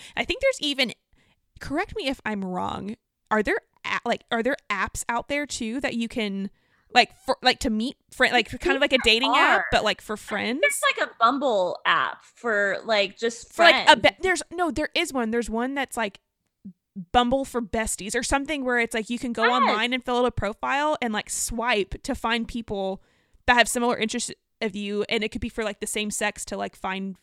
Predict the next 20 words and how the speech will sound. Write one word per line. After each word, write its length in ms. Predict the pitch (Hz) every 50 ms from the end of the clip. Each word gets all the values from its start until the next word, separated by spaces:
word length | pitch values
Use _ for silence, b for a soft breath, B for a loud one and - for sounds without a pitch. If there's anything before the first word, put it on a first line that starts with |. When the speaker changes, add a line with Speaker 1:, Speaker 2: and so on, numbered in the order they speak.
| _ _ -
Speaker 1:
find 240 | 202 208 208 196
friends. 460 | - - 196 202 - - - - - _ _ _ _ _ -
I, 120 | 233 262 262
again, 200 | 220 302 285 262
I've 100 | 247 240
ne-, 140 | 269 - - -
I've 140 | 254 208
never 260 | 208 247 233 262 269 262
done 380 | 214 - - 208 185 208 220
it 100 | 269 -
before. 220 | - 302 285 349 453
Speaker 2:
No, 80 | 302
I 160 | 311 311 320
think 160 | 320 381 320 508
you're 180 | 508 494 494
right, 240 | 330 302 285 254 -
'cause 140 | - 302 240 247
I've 140 | 269 254 254 -
seen 380 | - - - 285 302 381 339
that, 280 | 262 208 175 165 151